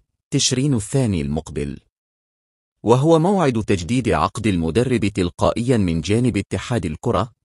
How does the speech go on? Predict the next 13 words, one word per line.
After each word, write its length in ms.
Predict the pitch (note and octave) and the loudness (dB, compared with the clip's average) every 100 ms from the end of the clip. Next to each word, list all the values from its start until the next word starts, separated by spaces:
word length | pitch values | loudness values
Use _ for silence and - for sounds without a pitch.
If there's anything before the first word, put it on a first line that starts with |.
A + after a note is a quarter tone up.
| _ _ | _ _
خاصة 440 | - G#3+ - G#3+ - | -2 0 2 0 0
أن 300 | E3 B2 A2+ | 0 2 2
الاتحاد 560 | G2 A#2+ C3+ - F3 D#3 | 2 0 -2 -2 0 2
العراقي 720 | F#2 E2+ F2+ - C#3+ D3+ A2 | 2 2 2 0 -2 0 2
ينتظر 500 | F2 - C3+ A#2+ G2+ | 0 -2 -2 0 0
وصول 520 | E2+ D#2 - C3+ A2+ | 0 -2 -2 0 0
الأموال 540 | F#2+ F#2+ E2 A2 C#3 | 0 0 0 0 0
من 140 | G2 E2 | 0 -2
الحكومة 560 | D#2 - - C#3+ B2 G2+ | -4 -6 -4 -2 -2 -2
العراقية 840 | F#2 D#2+ D2+ D2+ - A#2+ A2 A2+ | 0 0 -2 -2 -4 -2 -2 -2
خلال 380 | F#2 G#2+ D#2+ F2 | -4 -2 0 0
الأسبوع 600 | D2+ C2 - - G#2 G2 | -2 -4 -6 -4 -4 -4
المقبل. 580 | D2+ D2 - D#2 D2 A#1+ | -4 -6 -8 -8 -8 -10